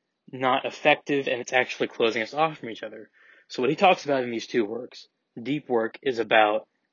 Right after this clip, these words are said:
focusing on what you're doing essentially, minimizing your distractions, and achieving your goals quicker, and he uses that example, uh, throughout the introduction and the rest of his book, versus digital minimalism,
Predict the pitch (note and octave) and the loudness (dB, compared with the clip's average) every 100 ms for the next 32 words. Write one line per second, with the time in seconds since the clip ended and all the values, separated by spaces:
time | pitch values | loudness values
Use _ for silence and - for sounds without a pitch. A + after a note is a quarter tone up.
0 | _ _ - - D3 C#3 C#3 D3 C3 C#3 | _ _ -20 2 2 2 -4 -4 -4 -2
1 | C3 B2+ A#2+ A#2 A#2 C3+ B2+ A2+ B2+ A#2+ | 0 0 -2 -4 -4 -2 -2 0 0 0
2 | A2 B2 G#2+ A#2+ G#2+ G#2+ - _ _ _ | -2 -4 -4 -6 -6 -8 -12 _ _ _
3 | _ - A#2+ B2 C3 B2+ A#2+ A2 G#2+ - | _ -4 -2 0 2 2 0 -4 -6 0
4 | C3 C3+ - A#2 A2 - A#2+ C#3 B2+ A#2 | 2 2 0 -4 -4 -6 -2 0 2 0
5 | G#2+ A2 G#2 - F3+ C#3 A#2 A#2 A#2+ A#2 | 2 0 0 0 0 2 0 -2 -2 -4
6 | A2+ A2 A2+ A2 G#2+ A#2 A2+ G#2+ G2+ _ | -4 -2 0 0 0 -2 -4 -10 -10 _
7 | _ - A2+ A2 A#2+ A#2 A2+ A#2+ - A2+ | _ -4 -4 -4 -2 -2 -2 -6 -8 -8
8 | A2 - A2 G#2+ A2 - A2 A2 - D3 | -8 -8 -10 -4 -4 -6 -10 -12 -2 -2
9 | - - _ _ _ _ B2+ A#2 B2+ B2 | -2 -14 _ _ _ _ 0 0 -2 -2
10 | A#2 A2+ A2 E3 D#3 A2 G#2 G#2+ G#2+ | -2 -4 -2 -2 0 0 0 -4 -12